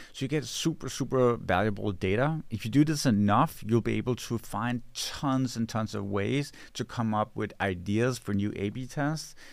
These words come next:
that are actually rooted in user experiences of real people. What's I really like about User Brain as well is that I can say,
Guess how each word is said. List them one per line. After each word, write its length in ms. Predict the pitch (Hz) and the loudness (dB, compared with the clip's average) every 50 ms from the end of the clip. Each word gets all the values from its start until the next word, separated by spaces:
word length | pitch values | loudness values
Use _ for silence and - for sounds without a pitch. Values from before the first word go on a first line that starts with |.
| - - - - - | -20 -20 -20 -8 -4
that 120 | - 113 | 0 0
are 140 | 107 107 87 | 2 2 0
actually 440 | 60 95 110 - - - 131 123 113 | 0 -2 -4 -4 -6 -4 -4 -2 -2
rooted 720 | 101 90 98 104 120 147 180 175 120 113 107 110 - - - - - - - - - - - - - | -4 -4 -2 0 2 2 2 2 2 2 0 0 -2 -6 -12 -20 -20 -20 -20 -20 -20 -20 -12 -4 0
in 420 | 123 113 113 110 110 107 113 - - | 2 2 4 4 4 2 2 0 -2
user 420 | - 107 110 123 131 127 143 127 | -2 0 0 0 2 2 0 0
experiences 840 | 113 107 - - - 117 107 107 107 104 - 120 123 117 107 - - - - | 0 -2 -4 -4 -2 0 2 2 2 0 0 -2 -2 -4 -4 -6 -8 -6 -2
of 240 | - 101 101 90 - - - | 0 0 0 0 -2 -8 -10
real 400 | - 82 90 95 98 104 101 95 | -6 -2 0 2 2 2 2 0
people. 480 | 98 - - - - - 98 92 - - - - - - - - - - - - - | -2 -4 -4 -4 -2 -2 -4 -6 -6 -10 -14 -18 -18 -16 -16 -16 -16 -18 -20 -12 0
What's 220 | - 120 127 - - 113 - - _ - | 4 4 4 4 0 -8 -12 -16 _ -4
I 60 | - 107 | -2 0
really 280 | 101 117 147 165 185 | 0 2 2 2 2
like 220 | 147 113 104 107 107 | 2 2 2 2 2
about 240 | 95 101 98 92 | 2 2 2 2
User 240 | 95 95 101 101 - | 0 -2 -4 -4 -4
Brain 200 | 95 - 104 101 | -2 -2 -2 -2
as 80 | 95 90 | -2 -2
well 160 | 95 95 104 | 0 0 0
is 180 | 104 107 101 - | 2 0 0 0
that 120 | 110 104 | 2 2
I 120 | 98 101 | 2 2
can 180 | 101 - - 110 | 0 0 -2 -4
say, 360 | - - - 110 104 107 104 | -4 0 0 2 2 2 2